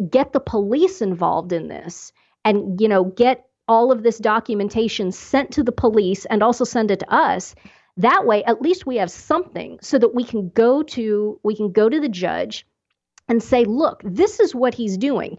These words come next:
Yes, he can read, he can write. For heaven's sakes, he, he's,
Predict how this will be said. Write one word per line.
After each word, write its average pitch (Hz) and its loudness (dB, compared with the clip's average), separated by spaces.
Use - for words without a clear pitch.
Yes, 339 2
he 370 4
can 220 -2
read, 185 -4
he 254 0
can 254 -2
write. 190 0
For 294 2
heaven's 311 2
sakes, - 0
he, 220 -2
he's, 220 0